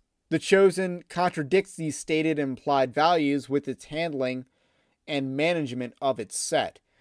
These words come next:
It appears as though The Chosen is, and this is how I'm gonna conclude, The Chosen is riding the gravy train with its new infrastructure of tax-deductible donations to cover it, the major expenses. Um,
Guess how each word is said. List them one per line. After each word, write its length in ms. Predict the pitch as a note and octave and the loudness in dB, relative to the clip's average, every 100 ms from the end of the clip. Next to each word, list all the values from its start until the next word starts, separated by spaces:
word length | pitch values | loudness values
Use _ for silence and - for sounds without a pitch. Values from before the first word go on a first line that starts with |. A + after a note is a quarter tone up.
| _ | _
It 80 | D3+ | -8
appears 360 | D#3+ G#3 B3 G#3 | 0 4 4 4
as 140 | F3 | 2
though 180 | F3 F3 | 4 4
The 80 | E3 | 2
Chosen 640 | - F#3 G#3 G#3+ D#3 D#3 - | 0 4 6 4 0 -6 4
is, 580 | G3+ B3 F3 A3+ - - | 8 8 6 0 -4 -12
and 120 | E3+ F3+ | -10 -8
this 120 | G3 | -4
is 100 | F3+ | 2
how 180 | E3+ E3 | 4 4
I'm 140 | D#3+ | 2
gonna 160 | D#3 C#3 | -4 -6
conclude, 420 | C3+ A2+ G2 - _ - _ | -10 -8 -10 -10 _ -20 _
The 100 | E3 | -4
Chosen 640 | - G#3 B3 C#4 C4+ C4 - _ - | 4 8 10 8 0 -6 -10 _ -6
is 180 | E3 | -2
riding 360 | D3 F3+ F#3 F3 | 8 8 8 2
the 60 | D3 | -2
gravy 460 | C3 C#3 C#3+ A2+ | 2 2 2 0
train 500 | G2 - G#2 G2+ G2+ | -10 -10 -10 -10 -10
with 160 | A#2+ C3 | -10 -10
its 120 | A2+ | -8
new 300 | C#3 F#3 G#3 - | -4 -2 -2 -4
infrastructure 760 | G#3+ G#3 G3+ - G#3 F#3+ D#3+ | -6 -4 -10 0 0 0 -2
of 140 | C3+ | -4
tax-deductible 920 | - E3+ G3+ - G#3 F3 E3+ E3+ D3 C#3+ | -6 -2 -2 -2 -6 0 0 2 -4 -2
donations 600 | D3+ C#3 C3 - C3+ - | -2 -2 -4 -4 -10 -10
to 80 | |
cover 280 | - C#3 C#3 | -2 0 0
it, 140 | C3+ - _ _ | -2 -4 _ _
the 100 | D#3 | -2
major 460 | D3+ D3+ E3+ D#3 C#3+ | 0 0 0 0 -2
expenses. 960 | - - F3+ G3 F#3+ G#2 G#2 D3 - _ _ _ _ _ _ _ | -2 -4 -4 -4 -6 -8 -8 -10 -14 _ _ _ _ _ _ _
Um, 420 | A#2+ A#2 A#2 A#2+ | -4 -2 -2 -6